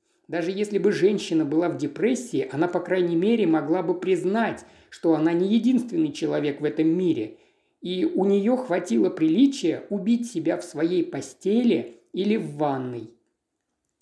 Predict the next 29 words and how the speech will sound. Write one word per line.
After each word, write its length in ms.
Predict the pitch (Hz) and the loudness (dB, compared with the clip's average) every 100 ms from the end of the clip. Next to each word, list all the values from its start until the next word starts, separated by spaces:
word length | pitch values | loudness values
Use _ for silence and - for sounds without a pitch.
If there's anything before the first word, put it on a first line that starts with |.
| _ | _
Если 340 | - 208 240 202 | -2 0 2 2
ей 180 | 214 | 2
хотелось 520 | 214 175 175 214 190 - | 2 0 0 0 0 0
выпрыгнуть 540 | 226 247 196 160 160 | 0 0 2 4 4
из 160 | 151 156 | 2 -2
окна, 300 | 156 208 233 | -2 -4 -2
то 100 | 170 | -4
почему 380 | 160 - 190 | -4 -2 0
бы 100 | 185 | 4
не 140 | 170 165 | 4 2
сделать 420 | 143 214 190 185 | 0 0 0 -2
это 180 | 180 165 | -2 -2
в 80 | 160 | -2
отеле, 580 | 170 - 190 151 135 - _ - | -4 0 0 0 -4 -12 _ -6
а 100 | 151 | 0
не 100 | 165 | 0
в 60 | |
жилом 420 | 143 190 202 170 151 | 2 2 4 2 6
доме 400 | 175 143 139 - _ - | 4 4 -2 -8 _ -10
на 100 | 147 | -4
голову 400 | 147 160 143 135 | 2 2 0 -6
соседки? 720 | - 160 - 151 - 131 110 - _ _ _ _ _ | -6 -4 0 -2 -2 -10 -10 -18 _ _ _ _ _
"Я 200 | 131 165 | 2 4
не 120 | 190 | 4
хочу 540 | 208 208 208 - 233 - | 2 0 -2 0 0 2
этого", 480 | 180 156 135 120 - _ | 0 0 -6 -10 -14 _
сказала 600 | - 151 143 147 156 156 | -8 -4 0 0 -2 -4
Ромми 680 | 151 165 190 208 190 190 - | 0 4 4 2 0 -2 -4
Дэниелу. 800 | 147 160 156 139 123 113 107 | 0 2 2 -2 -6 -10 -12